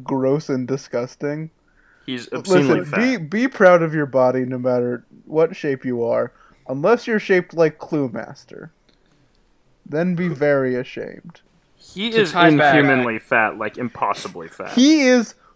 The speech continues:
Speaker 1: literally, he's literally, like, like, eighteen feet tall.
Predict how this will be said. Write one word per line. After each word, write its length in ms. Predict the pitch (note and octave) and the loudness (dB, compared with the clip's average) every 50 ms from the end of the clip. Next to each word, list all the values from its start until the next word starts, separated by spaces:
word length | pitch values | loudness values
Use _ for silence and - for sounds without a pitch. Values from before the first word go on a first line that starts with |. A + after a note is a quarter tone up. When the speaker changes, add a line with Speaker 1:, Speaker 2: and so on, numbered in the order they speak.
| _ _ - | _ _ -10
Speaker 1:
literally, 680 | F#3+ F#3 F#3+ A3 A#3+ C#4+ D4 D4+ A4 G#4+ E4+ B3+ G#3+ | -2 4 6 6 6 6 4 2 2 2 2 0 -4
he's 340 | G#3 - G#3 A#3 B3 G3 F3 | -4 0 2 2 2 2 0
literally, 440 | F3 F3 F3+ F#3+ A3+ B3 C4+ C4+ | -2 2 4 4 4 4 4 0
like, 260 | B3 G3+ E3 D3+ - - | 0 0 0 0 -2 -4
like, 240 | D3+ C#3 C3+ - - _ - | -4 -4 -4 -6 -8 _ 0
eighteen 500 | D#3+ D#3+ D#3 - - - E3+ D#3+ D3+ C#3+ | 0 0 0 -6 -8 -4 -4 -4 -4 -4
feet 300 | - - D3+ C#3+ - - | -6 -6 -6 -6 -8 -6
tall. 460 | - - A#2+ A#2+ B2 C3+ E3 F3 - | -2 0 0 2 2 0 0 -2 -4